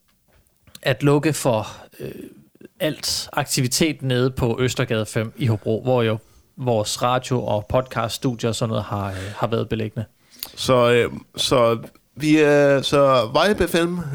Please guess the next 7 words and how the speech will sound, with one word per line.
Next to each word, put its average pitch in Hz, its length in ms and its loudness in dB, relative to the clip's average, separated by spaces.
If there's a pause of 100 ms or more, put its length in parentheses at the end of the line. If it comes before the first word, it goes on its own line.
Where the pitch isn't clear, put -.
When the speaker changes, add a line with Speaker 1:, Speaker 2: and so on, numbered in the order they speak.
(120)
Speaker 2:
øh, 127 600 2 (180)
lokalerne, 147 760 0 (220)
øh, 139 60 0 (240)
er 170 160 -2
der 190 80 0
ikke 180 140 -4
længere. 185 260 -4